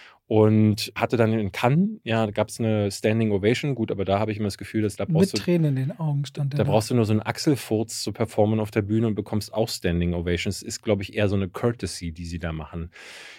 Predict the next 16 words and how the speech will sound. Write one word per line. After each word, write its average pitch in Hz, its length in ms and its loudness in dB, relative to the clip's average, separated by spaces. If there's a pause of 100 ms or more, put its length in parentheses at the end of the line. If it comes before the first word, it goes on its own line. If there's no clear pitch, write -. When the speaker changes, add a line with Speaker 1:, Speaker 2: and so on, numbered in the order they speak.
(100)
Speaker 1:
Ich 151 140 8
saß 190 180 10
in 185 80 8
dem 165 100 8
Film 156 500 6 (100)
und 143 560 6 (100)
war 135 720 8 (460)
hoffnungsvoll, 104 800 2
weil, 139 460 6 (160)
ich - 120 -2
weiß 147 80 4
nicht, 139 120 4
ob 123 180 0
du 165 300 4
Open 143 280 6
Range 120 300 6